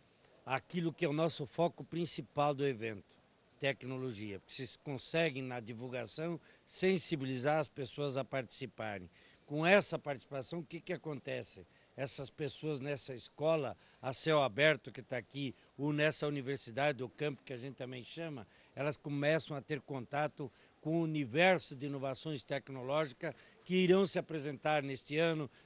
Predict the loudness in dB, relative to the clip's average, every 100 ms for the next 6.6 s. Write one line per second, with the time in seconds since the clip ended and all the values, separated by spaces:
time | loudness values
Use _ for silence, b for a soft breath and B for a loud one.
0 | -2 0 2 0 0 -2 0 4 6 4
1 | 0 -4 -2 -4 -2 -2 0 -2 -4 b
2 | b -2 0 0 -2 -2 -2 -4 -2 0
3 | 0 -2 -4 -4 -4 -8 -6 -4 -4 -4
4 | b b b 2 4 4 2 2 0 -2
5 | -2 0 2 0 -8 b b b _ _
6 | _ 10 10 10 6